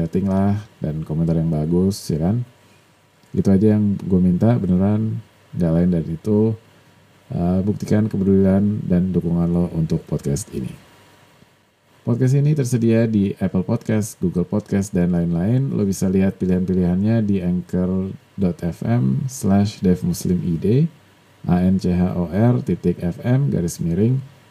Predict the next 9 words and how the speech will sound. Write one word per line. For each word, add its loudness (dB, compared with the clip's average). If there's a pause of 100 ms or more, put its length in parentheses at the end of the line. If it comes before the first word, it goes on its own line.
(140)
D 2
E -2
V 4 (400)
M 2
U -6
S 0 (220)
L 0
I -6
M 0